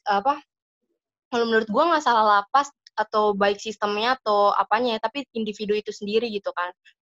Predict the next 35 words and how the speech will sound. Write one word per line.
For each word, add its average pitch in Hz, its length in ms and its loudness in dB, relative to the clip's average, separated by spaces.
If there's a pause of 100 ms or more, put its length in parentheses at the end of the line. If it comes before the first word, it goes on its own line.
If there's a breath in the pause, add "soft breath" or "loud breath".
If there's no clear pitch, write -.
(120)
Toh 349 240 4
yang 226 240 0
lain 226 480 2
juga 233 320 0
kayak 202 240 2 (320)
ada 208 320 -2
gue 233 80 2
berita 214 320 -2
juga 208 320 0
gue 208 160 -2
lihat 190 400 -4 (400 soft breath)
ex 226 240 -4
narapidana 208 720 0
itu 190 240 -4
membagikan 226 560 -2
sembako 185 800 -4
gitu 185 240 -10
kan. 180 240 -12
Kayak - 240 -8 (480)
berarti 208 240 -4
mereka 311 400 2
udah 226 400 2
apa 247 240 -2
sih, 302 240 -8
eh, 208 680 -2 (800)
mengimplementasikan 233 1040 0
gitu 233 160 -6
kan 220 240 0
dari 208 400 -6 (400)
yang 202 240 -2
apa 202 240 -2
yang 202 80 -6
di 202 80 -6
lapas 196 320 -2
diajarkan 190 480 -2